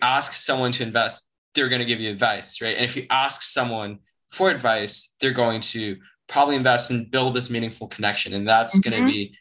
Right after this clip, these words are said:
Speaker 1: the most meaningful thing, you know, about a relationship.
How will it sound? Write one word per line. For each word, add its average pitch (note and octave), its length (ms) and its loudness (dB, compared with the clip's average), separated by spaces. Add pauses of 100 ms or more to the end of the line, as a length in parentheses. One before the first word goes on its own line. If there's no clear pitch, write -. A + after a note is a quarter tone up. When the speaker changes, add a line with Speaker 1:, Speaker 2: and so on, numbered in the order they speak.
(200)
Speaker 1:
the A2+ 80 -2
most A#2+ 480 2
meaningful G#2+ 460 -4
thing, G2 420 -2 (360)
you G#2 100 2
know, G2 120 0
about G#2+ 520 4
a A2+ 60 -2
relationship. G2+ 800 -2